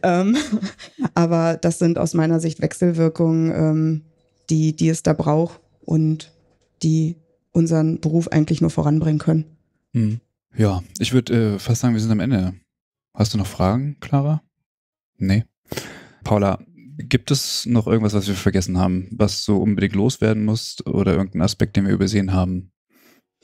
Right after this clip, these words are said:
Speaker 1: Ich glaube, was man noch mal kurz erwähnen kann, ist, dass, also wir haben jetzt viel davon, äh, gesprochen, was wir uns erhoffen, erwünschen, was wir denken, wo es hinführt.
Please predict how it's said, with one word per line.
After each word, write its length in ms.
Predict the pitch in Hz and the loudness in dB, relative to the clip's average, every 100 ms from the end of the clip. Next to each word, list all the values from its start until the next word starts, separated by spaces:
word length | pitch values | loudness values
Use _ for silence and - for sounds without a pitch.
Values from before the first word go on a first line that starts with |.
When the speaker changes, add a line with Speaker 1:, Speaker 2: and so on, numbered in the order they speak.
| _ - | _ -20
Speaker 1:
Ich 100 | - | -6
glaube, 260 | - 185 180 | -2 0 2
was 180 | 185 - | 0 2
man 440 | 202 196 196 196 - | 2 2 2 -2 -2
noch 260 | 190 190 185 | 0 0 2
mal 140 | 185 | 0
kurz 340 | 185 202 - | 0 -2 0
erwähnen 420 | - 165 175 196 190 | 0 2 2 0 0
kann, 300 | 196 185 - | 0 0 0
ist, 420 | 180 185 - - _ | 0 0 -4 -14 _
dass, 680 | - 180 180 - - - - _ _ _ _ _ _ _ _ - | 0 0 0 -6 -8 -10 -12 _ _ _ _ _ _ _ _ -2
also 140 | 170 | 2
wir 80 | 175 | 2
haben 100 | 196 | 2
jetzt 220 | 180 - | -2 0
viel 120 | 190 | 0
davon, 600 | 185 - 180 175 175 - | 0 0 0 2 0 0
äh, 200 | 175 170 160 | 0 0 0
gesprochen, 480 | - - 185 180 | -2 0 0 2
was 160 | 170 165 | 0 2
wir 160 | 170 - | 0 2
uns 160 | 170 | 0
erhoffen, 380 | - 170 185 190 | 2 0 2 0
erwünschen, 460 | 156 180 185 180 165 | 0 2 0 0 0
was 140 | 160 | 2
wir 100 | 165 | 2
denken, 360 | 165 175 180 165 | 2 0 0 0
wo 60 | |
es 100 | 170 | 2
hinführt. 560 | 196 208 - 175 214 | 0 0 0 0 0